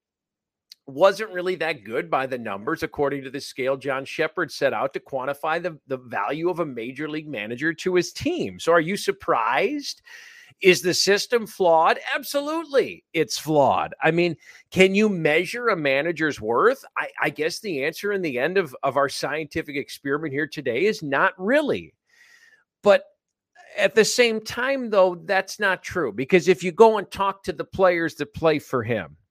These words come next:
and talk to those that surround him every day, the media that cover him,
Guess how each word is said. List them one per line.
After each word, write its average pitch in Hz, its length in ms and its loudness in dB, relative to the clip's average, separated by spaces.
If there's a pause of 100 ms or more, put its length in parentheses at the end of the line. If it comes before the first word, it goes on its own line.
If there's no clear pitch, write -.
(220)
and 147 180 -6
talk 214 300 -4
to 208 100 -4
those 185 240 -2
that 156 160 -8
surround 156 640 -2
him 131 180 -4 (100)
every 113 360 -4
day, 98 260 -6
the 139 160 0
media 185 560 -4
that 127 260 -10
cover 165 380 0
him, 104 320 -6